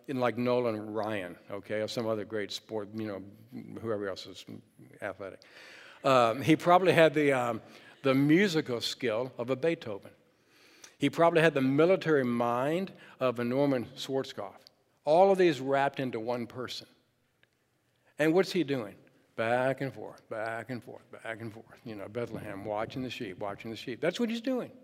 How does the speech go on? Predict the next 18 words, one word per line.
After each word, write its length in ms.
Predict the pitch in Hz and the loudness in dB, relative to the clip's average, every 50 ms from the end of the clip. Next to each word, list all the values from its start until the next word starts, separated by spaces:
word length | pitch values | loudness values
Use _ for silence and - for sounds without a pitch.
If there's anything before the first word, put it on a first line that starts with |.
| - | -12
That's 160 | - 202 - 226 | -10 -8 -6 -6
what 80 | 226 | -6
he's 100 | 208 190 | -6 -6
doing. 220 | 196 233 208 151 - - - | -6 -4 -4 -4 -6 -6 -2
He's 100 | 175 185 | 2 4
got 120 | 196 180 | 6 6
all 140 | 202 233 247 | 6 6 4
this 180 | 247 214 - | 2 0 -2
skill. 340 | - - - 240 214 180 143 - - - | -4 -2 0 2 2 2 2 0 -4 -4
That's 180 | 165 160 - - | -4 -4 -4 -6
what 80 | 160 | -6
he's 120 | 147 135 123 | -6 -6 -6
doing. 200 | 135 120 107 - - _ _ _ _ _ _ _ _ _ | -6 -8 -8 -10 -14 _ _ _ _ _ _ _ _ _
Why? 280 | - 180 151 110 98 - - - _ _ _ _ _ _ _ _ _ _ _ _ _ _ _ _ _ _ _ - - - - - - _ | -2 0 0 0 -4 -6 -12 -20 _ _ _ _ _ _ _ _ _ _ _ _ _ _ _ _ _ _ _ -20 -20 -20 -20 -20 -20 _
Because 320 | - 156 147 - 180 175 147 | -8 -6 -2 0 -2 -2 0
God's 280 | 135 123 120 123 - | -2 -2 -2 -2 -2
preparing 420 | - - 170 - 220 247 240 202 139 | -4 -6 -6 -4 -4 -4 -4 -4 -6
him. 120 | - - | -8 -12